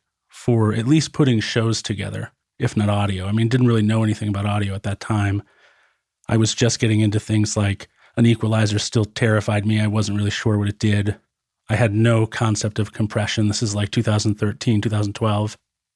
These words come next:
But I was getting familiar with the gear and the boards and the routing and how to use a little Alessi's Mix U S B four was, I think, like, my first board.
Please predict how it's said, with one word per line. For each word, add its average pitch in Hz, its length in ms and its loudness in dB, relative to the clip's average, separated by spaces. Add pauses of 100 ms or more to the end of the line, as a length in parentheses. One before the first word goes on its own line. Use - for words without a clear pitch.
(140)
But 123 220 2
I 123 100 2
was 117 160 0
getting 143 180 4
familiar 127 400 2
with 110 140 0
the 101 80 -8
gear 104 460 -2 (320)
and 104 140 -2
the 104 40 -2
boards 101 680 -2 (240)
and 107 180 2
the 107 60 2
routing 107 520 2 (480)
and 104 320 0 (300)
how 127 100 0
to 120 80 4
use 117 180 4
a 113 60 2
little 113 220 2
Alessi's 110 640 2
Mix 113 360 2
U 117 120 4
S 113 160 -2
B 110 160 2
four 107 340 2
was, 98 140 -2
I 110 60 0
think, 110 180 -2
like, 101 160 -6
my 101 80 -2
first - 340 -2
board. 98 320 -2